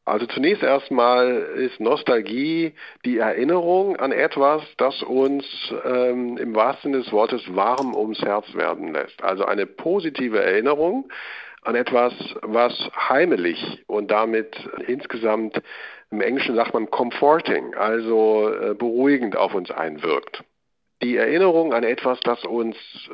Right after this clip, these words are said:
das Gefühl von Zuhause sein gibt, also eine positive Erinnerung an eine Erfahrung aus der Vergangenheit, die wir uns gemerkt haben und die uns dieses Positive wieder erwarten lässt. Das ist im Übrigen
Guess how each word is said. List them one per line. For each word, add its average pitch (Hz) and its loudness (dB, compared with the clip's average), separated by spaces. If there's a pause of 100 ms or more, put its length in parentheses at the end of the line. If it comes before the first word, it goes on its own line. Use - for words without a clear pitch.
(100)
das - -4
Gefühl - -4
von 117 -4
Zuhause 113 2
sein 82 -4
gibt, 120 -4
also 98 0
eine 175 -4
positive 170 -2
Erinnerung 117 0
an 95 0
eine 92 0
Erfahrung 113 -2
aus 90 -2
der 90 -4
Vergangenheit, 143 2
die 113 -2
wir 104 0
uns 101 -4
gemerkt 113 2
haben 170 0 (580)
und 123 -2
die 139 0
uns 131 -2
dieses 123 -4
Positive 123 0
wieder 113 0
erwarten 107 0
lässt. 78 0
Das 95 -2
ist - -8
im 107 -6
Übrigen 156 0